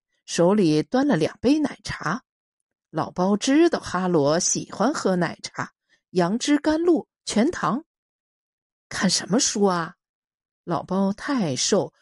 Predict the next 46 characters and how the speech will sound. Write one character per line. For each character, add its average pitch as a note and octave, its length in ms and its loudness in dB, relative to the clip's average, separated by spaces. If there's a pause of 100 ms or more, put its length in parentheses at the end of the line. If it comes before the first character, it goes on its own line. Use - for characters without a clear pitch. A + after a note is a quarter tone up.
(100)
皮 B3 280 2
包 G3 260 0
骨 F3 260 -2
头， F#3+ 240 -2 (280)
一 E3 240 -2
笑 G3+ 440 0
眼 F3 260 0
角 - 200 -4
全 - 360 -8
是 B3+ 200 2
皱。 - 280 -2 (800)
“忒 E4 180 4
修 E4 200 2
斯 E4 200 2
之 F#4 160 0
船。” G3+ 540 -4 (800)
哈 E3 220 -4
罗 D3+ 280 2
接 A#3 280 -2
过 G#3 180 -2
奶 G#3+ 220 -10
茶， D#3 340 -10 (300)
说 - 300 -10 (580)
：“编 G#4 240 2
辑 F4 160 2
有 F#3 220 2
点 F#3+ 260 -2
意 E3 200 4
思， D#3 380 -2 (400)
我 B3 260 -4
还 - 240 -2
以 C4 180 4
为 D#3+ 180 2
是 - 160 -2
本 F#3+ 180 -6
旧 G4 400 2
书 D#3+ 440 0
呢， D3 120 -6 (280)
还 - 180 -4
那 A4 240 4
么 F#3 100 4
多 F3 260 4
手 - 280 -2
注 E4 220 4
记 E4+ 340 2
录。 - 300 -2